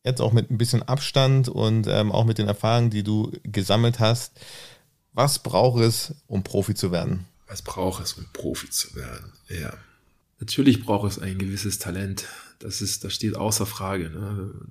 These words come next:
Speaker 2: Wenn man zwei linke Füße hat, dann sollte man es vielleicht, ähm, mit was anderem versuchen. Aber neben dem Talent ist, ähm, der Kopf das Entscheidende.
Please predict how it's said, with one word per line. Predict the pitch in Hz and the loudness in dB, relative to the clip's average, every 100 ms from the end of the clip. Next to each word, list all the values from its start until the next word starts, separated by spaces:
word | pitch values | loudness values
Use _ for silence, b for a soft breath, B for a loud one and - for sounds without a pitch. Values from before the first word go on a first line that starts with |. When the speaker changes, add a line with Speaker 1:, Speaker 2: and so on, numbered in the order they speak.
| - - | -20 -20
Speaker 2:
Wenn | - - | -20 -18
man | 110 | -12
zwei | - 101 | -6 0
linke | 113 113 | 0 0
Füße | 104 - 107 104 _ 98 | -2 0 0 0 _ -16
hat, | - | -10
dann | 98 | -6
sollte | 98 98 - | -4 -4 -4
man | 98 | -6
es | 95 - | -4 -6
vielleicht, | 98 92 92 110 - | -4 -6 -6 -8 -8
ähm, | 87 87 95 - | -8 -8 -12 -8
mit | - | -6
was | 98 95 | -6 -4
anderem | - 104 98 95 | 0 0 0 -4
versuchen. | - - - - - b b b b b b b b _ | -6 -6 -6 -8 -14 b b b b b b b b _
Aber | 107 107 | 0 2
neben | 127 131 | 4 2
dem | 120 107 | 0 -2
Talent | 104 107 117 117 117 | -2 -2 -2 -4 -8
ist, | - 98 - - | -6 0 0 -2
ähm, | - 95 92 85 78 - _ _ _ | -8 -10 -10 -10 -12 -16 _ _ _
der | 104 104 | -4 0
Kopf | - 107 - - _ _ _ _ | 2 0 -2 -10 _ _ _ _
das | - - | -6 -4
Entscheidende. | 101 - 92 95 90 | -4 -4 -6 -8 -8